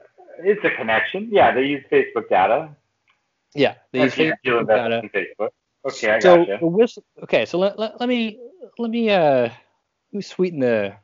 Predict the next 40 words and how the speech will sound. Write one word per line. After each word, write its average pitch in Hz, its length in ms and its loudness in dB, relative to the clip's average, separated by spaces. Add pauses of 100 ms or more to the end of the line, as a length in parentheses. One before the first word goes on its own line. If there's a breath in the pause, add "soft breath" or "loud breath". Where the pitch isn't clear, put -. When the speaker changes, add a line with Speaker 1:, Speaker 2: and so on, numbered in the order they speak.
(320)
Speaker 2:
sweeten 165 340 -8
the, 123 160 -4
whatever 113 340 -4
it 101 60 -10
is, 101 160 -14
a 117 40 -8
little 107 220 -8
bit 98 80 -16
more. 104 160 -12
Sweeten 208 160 -2
the 170 60 0
pot 113 260 2
here. 98 200 -8
Speaker 1:
We're - 100 -20
getting 240 220 2
a 196 80 6
Speaker 2:
So 180 100 4
Speaker 1:
little 202 460 8
Charlie 156 400 2
Day. 110 680 0 (1080 soft breath)
Speaker 2:
Let 247 100 2
me 302 80 0
sweeten 262 280 0
the 233 60 2
pot 190 200 6
a - 20 4
little 123 160 0
bit 107 180 -6
for 131 60 -2
you. 104 260 2
Speaker 1:
Fascinating. 175 460 -12
Speaker 2:
Let 196 60 -6
me 208 80 -2
see 233 180 -2
if, 214 60 0
let 202 100 -2
me 202 100 2
Speaker 1:
Okay. 226 120 2
Speaker 2:
see 240 100 -6
how, 214 180 2